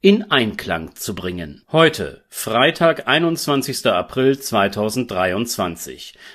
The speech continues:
Seit drei Uhr in der Früh und noch bis elf Uhr streiken Mitglieder der Eisenbahn- und Verkehrsgesellschaft erneut. Die Deutsche Bahn wird ihren Fernverkehr bis dreizehn Uhr einstellen, ihn eventuell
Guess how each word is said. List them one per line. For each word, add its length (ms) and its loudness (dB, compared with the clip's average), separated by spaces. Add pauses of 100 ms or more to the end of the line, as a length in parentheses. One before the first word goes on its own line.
Seit 400 0
drei 300 4
Uhr 280 2
in 140 -4
der 160 -2
Früh 500 -2
und 220 -6
noch 160 -2
bis 240 -6
elf 400 4
Uhr 340 2 (240)
streiken 720 2
Mitglieder 600 2 (100)
der 220 0
Eisenbahn- 500 2
und 160 -6
Verkehrsgesellschaft 1120 -2
erneut. 640 -2 (600)
Die 280 4
Deutsche 360 4
Bahn 400 4
wird 200 2
ihren 300 0
Fernverkehr 720 2
bis 240 -6
dreizehn 500 0
Uhr 240 0
einstellen, 720 -2
ihn 340 0
eventuell 1000 2